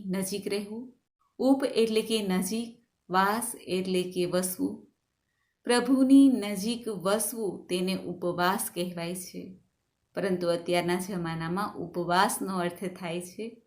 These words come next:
વ્રત કરવું, ભૂખ્યા રહેવું. માટે આ વાતનો ખાસ ધ્યાન રાખવું કે ઉપવાસનો અર્થ થાય છે ઈશ્વરની નજીક રહેવું,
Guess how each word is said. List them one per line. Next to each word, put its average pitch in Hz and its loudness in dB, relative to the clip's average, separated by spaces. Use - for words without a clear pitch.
વ્રત 202 2
કરવું, 196 -2
ભૂખ્યા 196 -2
રહેવું. 190 -4
માટે 180 -2
આ 170 0
વાતનો 165 -4
ખાસ 170 -4
ધ્યાન 165 -2
રાખવું 185 -6
કે 240 4
ઉપવાસનો 190 0
અર્થ 180 0
થાય 185 -4
છે 214 -10
ઈશ્વરની 170 -4
નજીક 165 -6
રહેવું, 180 -4